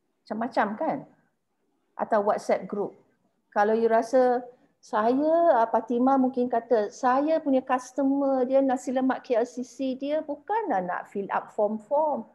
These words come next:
Buatlah WhatsApp group K L, nasi lemak K L C C." Lepas tu, hantarkan dalam semua group lain, tarik semua masuk WhatsApp group nasi lemak K L C C. Itu pun boleh.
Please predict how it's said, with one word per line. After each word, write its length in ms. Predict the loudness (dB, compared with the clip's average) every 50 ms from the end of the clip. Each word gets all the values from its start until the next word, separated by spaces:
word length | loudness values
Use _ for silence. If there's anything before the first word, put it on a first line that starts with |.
| _ _ _ _ _ _ _
Buatlah 320 | -4 -2 0 0 0 0
WhatsApp 340 | 0 0 -2 -2 -6 -6 -6 -8
group 240 | -8 -8 -8 -8 -8
K 100 | -6 -4
L, 240 | -2 -2 -4 -4 -6
nasi 300 | -10 -10 -10 -8 -8 -8
lemak 260 | -8 -8 -8 -10 -8
K 140 | -8 -6 -4
L 80 | -4 -6
C 160 | -8 -12 -14
C." 240 | -12 -12 -12 -12 -12 -14 _ _ _ _ _ _ _ _ _ _ _ _ _ _ _ _ _ _ _ _ _ _ _ _ _ _ _ _ -14
Lepas 380 | -12 -6 -2 -2 -2 -2 -4 -8
tu, 260 | -6 -6 -6 -8 -12 _ _ _ _ _ _ _ _ _ _ -4
hantarkan 1040 | 0 0 0 -2 0 0 0 0 0 -4 -8 -2 0 0 0 0 -2 -2 -4 -6 -10 -14 -14 -8
dalam 240 | -4 -2 -2 -2
semua 320 | -2 -2 -2 -2 0 0 -2
group 240 | -2 -4 -4 -2 0
lain, 240 | 0 0 0 -2 -6 -2
tarik 480 | 0 2 2 2 0 0 -4 -4 -4 -4
semua 320 | -4 -2 -2 0 0 0
masuk 340 | -2 -2 -4 -4 -4 -6 -4
WhatsApp 300 | -6 -6 -4 -4 -4 -4
group 300 | -2 -2 -2 -2 -4 -10 _ _ _ _ _ _ _
nasi 320 | -14 -14 -12 -8 -8 -6
lemak 320 | -6 -4 -6 -8 -8 -8
K 80 | -8 -6
L 100 | -4 -6 -6
C 80 | -6 -10
C. 160 | -16 -16 -16 -16 -16 -16 -16 -20 _ _ _ _ _ _ _ _ _ _ _
Itu 180 | -20 -18 -18 -18 -10
pun 160 | -6 -6 -4
boleh. 320 | -2 -2 -4 -4 -4 -6